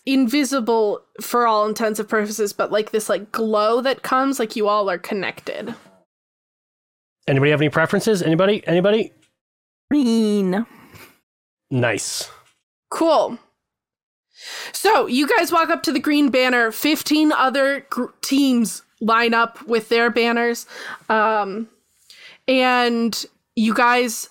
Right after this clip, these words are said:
Speaker 1: suddenly you're, you have, like, almost these, like, jerseys on all of a sudden that are just this, this deep green.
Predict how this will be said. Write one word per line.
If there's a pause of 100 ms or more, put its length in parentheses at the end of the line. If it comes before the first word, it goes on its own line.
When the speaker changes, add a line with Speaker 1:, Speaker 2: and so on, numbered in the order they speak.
Speaker 1:
suddenly
you're,
you
have,
like,
almost
these,
like,
jerseys
on
all
of
a
sudden
that
are
just
this, (240)
this
deep
green.